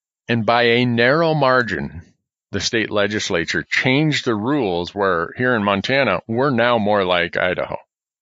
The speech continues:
where we, we, yeah, we gotta buy a state permit to be out there recreating on, or hunting or fishing or whatever on our state lands. But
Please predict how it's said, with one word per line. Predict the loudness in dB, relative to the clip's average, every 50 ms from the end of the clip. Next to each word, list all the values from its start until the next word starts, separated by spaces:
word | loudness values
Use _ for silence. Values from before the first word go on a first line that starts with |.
| _ _ _ _ _ _ _ _ -6
where | -2 0 0 0 -2 -4 -8 _ _ _ _ _ _ _ _ _ _
we, | -8 -4 -2 -2 -2 -2 -4 _ _ -12 -6
we, | -4 0 0
yeah, | 2 0 0
we | -2 -2 0
gotta | 2 2 2 2
buy | 2 2 2 2
a | 0 0
state | -2 -2 0 -2 -2 -2 -2
permit | -2 -2 -2 0 -2 -2 -4 -6 _ _ _ _ _ _ _ _ _
to | -6 -4
be | -2 -2 0 2 2 2
out | 2 2 2
there | 2 0 2
recreating | 2 0 0 0 -2 -2 -2 -2 0 -2 -2 -2 0
on, | 0 0 0 0 0
or | 0 0 0 0
hunting | 0 0 0 0 0 -2 -2 -2 -2 -2
or | -4 -4
fishing | -2 -2 0 0 0 0 0 0
or | 0 0
whatever | 0 0 0 2 2 2 0 0 0 0
on | 0 0
our | 0 -2
state | -2 -4 -4 -4 -4 -4 -4
lands. | -4 -4 -4 -6 -8 -10 _ _ _ _ _ _ _ _ _ _ _ _ _ _ _ _ _ -8
But | -2 2 2 2 2 0